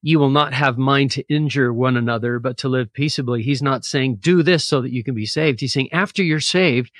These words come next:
you will not have a mind to injure one another. You will live." It's a fruit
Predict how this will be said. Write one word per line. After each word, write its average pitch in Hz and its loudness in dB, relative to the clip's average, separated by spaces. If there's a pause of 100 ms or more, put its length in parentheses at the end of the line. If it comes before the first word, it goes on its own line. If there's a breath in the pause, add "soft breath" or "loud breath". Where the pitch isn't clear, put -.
(140 loud breath)
you 160 4
will 156 2
not 147 -2
have 143 0
a 143 2
mind 143 2
to 127 -6
injure 123 -2
one 117 -2
another. 110 -2
You 131 0
will 139 2
live." 135 0 (380 soft breath)
It's - -2
a 143 2
fruit 170 2